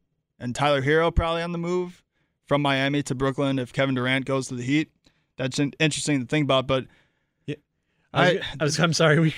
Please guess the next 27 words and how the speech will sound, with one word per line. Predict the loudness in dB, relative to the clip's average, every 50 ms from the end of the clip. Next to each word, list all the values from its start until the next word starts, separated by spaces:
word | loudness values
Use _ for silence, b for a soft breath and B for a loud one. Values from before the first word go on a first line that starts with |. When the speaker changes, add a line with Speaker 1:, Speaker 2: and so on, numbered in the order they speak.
| -4
Speaker 2:
I | -2 -2
was | -2 -2 -2
gonna | -2 -2 -2
say | -2 0 0 0 0
we | 0 0 0 -2
should | 0 -2 -2 0
rename | 0 0 2 2 2 0 0 0 0
this | -2 -2 -2
show, | -2 -4 -2 -2 -4
Sam, | -4 -4 -4 -4 -4 -4 -6 -6 -8
'cause | -8 -8 -8 -4 -2
we've | -2 -2 0 0
been | 0 0 2
basically | 2 2 2 2 0 -4 -4 -4 -4 -4
doing | -2 -2 -2 -2 -2 -4 -4 -6
all | -4 -2 0 0 0
these | 0 0 -4 -4
speculations | -6 -4 -4 -4 -4 -2 -4 -4 -2 -2 -2 -2 -4 -8 -8 -8
and | -8 -4
hypotheticals, | -4 -4 -4 -4 -8 -6 -4 -2 -2 -2 -4 -4 -6 -6 -4 -2
which | -2 -2 -2 -2
is | -6 -6
about | -6 -4 -2 -2 0
all | 0 0 0
we | -2 -4 -8
can | -10 -10 -8 -6 -4 -4 -4
do. | -4 -4 -4 -4